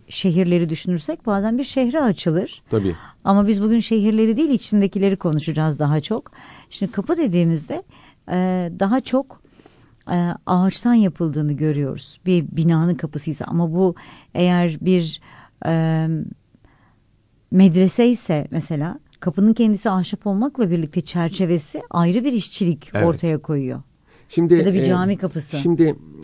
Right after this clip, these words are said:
Speaker 2: e, abidevi eserlerin, yani bu şimdiye kadar anlattıklarımız sivil mimari eserleridir. Sivil mimari eserlerine bile baktığımız zaman Anadolu'nun her yerinde farklı bir mimari. Kiminde mesela, e, e,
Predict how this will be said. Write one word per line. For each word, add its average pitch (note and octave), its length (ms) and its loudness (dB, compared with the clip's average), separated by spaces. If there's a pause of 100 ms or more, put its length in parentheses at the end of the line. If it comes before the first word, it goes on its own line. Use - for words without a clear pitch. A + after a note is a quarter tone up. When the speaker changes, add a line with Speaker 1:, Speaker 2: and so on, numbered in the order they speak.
Speaker 2:
e, A#2+ 280 -2
abidevi D3 540 6
eserlerin, F#2 640 2
yani A#2 300 0
bu C#3+ 240 -4
şimdiye C#3+ 280 0
kadar B2 160 -2
anlattıklarımız B2+ 540 -2
sivil E3+ 220 0
mimari G#2 460 2
eserleridir. F#2+ 640 -4
Sivil F3 200 -4
mimari D3 360 -2
eserlerine C3 440 -2
bile G#2 140 -4
baktığımız A#2+ 420 -2
zaman A2 220 -4 (600)
Anadolu'nun C#3+ 500 2
her C#3 220 0
yerinde G#2+ 340 0
farklı B2 340 -4
bir A2+ 80 -2
mimari. F#2+ 420 -4
Kiminde D#3+ 340 -2
mesela, C3+ 420 -4 (580)
e, - 80 -8
e, A#2+ 300 -2